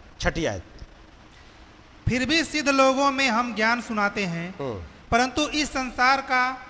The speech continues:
Speaker 2: और इस संसार के नाश होने वाले हाकिमों का ज्ञान नहीं,
Speaker 1: हम्म।
Speaker 2: परंतु हम
Speaker 1: हम
Speaker 2: खुदा का"
Speaker 1: ज्ञान तो सुनाते हैं, ये पौलुस कह रहे हैं। पौलुस इस मैसेज का रेवलेशन भेदों को आगे भेज रहा है उस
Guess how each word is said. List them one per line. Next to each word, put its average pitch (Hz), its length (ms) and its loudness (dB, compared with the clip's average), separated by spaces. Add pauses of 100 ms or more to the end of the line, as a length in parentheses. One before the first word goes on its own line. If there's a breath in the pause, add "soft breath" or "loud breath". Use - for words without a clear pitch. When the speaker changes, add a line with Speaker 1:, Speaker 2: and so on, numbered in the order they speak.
(400)
Speaker 2:
और 226 180 0
इस 262 80 -6
संसार 254 540 2
के 269 120 -4
नाश 240 300 2
होने 233 320 -2
वाले 233 260 2
हाकिमों 214 460 -2
का 240 120 -4
ज्ञान 208 260 0
नहीं, 208 220 -4
Speaker 1:
हम्म। 131 340 -10 (600 soft breath)
Speaker 2:
परंतु 262 380 2
हम 294 260 4
Speaker 1:
हम 240 120 12
Speaker 2:
खुदा 254 100 8
का" 269 120 4
Speaker 1:
ज्ञान 247 320 12
तो 285 120 6
सुनाते 214 520 6
हैं, 175 120 0
ये 185 100 0
पौलुस 214 380 6
कह 214 140 8
रहे 190 180 6
हैं। - 240 -8 (360 loud breath)
पौलुस 269 640 8
इस 233 180 -2
मैसेज 233 480 0
का 247 180 8
रेवलेशन 240 840 2 (500)
भेदों 240 440 10
को 269 180 8
आगे 240 440 12
भेज 277 360 10
रहा 214 320 12
है 127 360 4 (1200)
उस 247 120 6